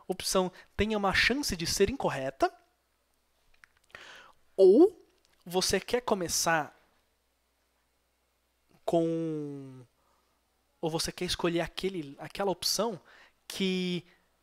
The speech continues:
tem um histórico horrível, raramente funciona, e no caso do socialismo nunca,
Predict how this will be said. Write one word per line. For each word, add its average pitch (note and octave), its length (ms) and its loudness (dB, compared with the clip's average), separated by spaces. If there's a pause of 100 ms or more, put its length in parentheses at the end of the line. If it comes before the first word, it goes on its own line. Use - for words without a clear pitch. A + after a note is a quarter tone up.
(600)
tem F3+ 160 -4
um F3+ 100 -6
histórico D#3+ 640 -4
horrível, G#3 540 -4 (1400)
raramente A#3 720 0
funciona, D#3+ 680 -4 (600)
e D#3+ 60 -12
no E3+ 80 -8
caso D3 180 0
do D3 80 -4
socialismo D3 520 -6
nunca, D3+ 380 -10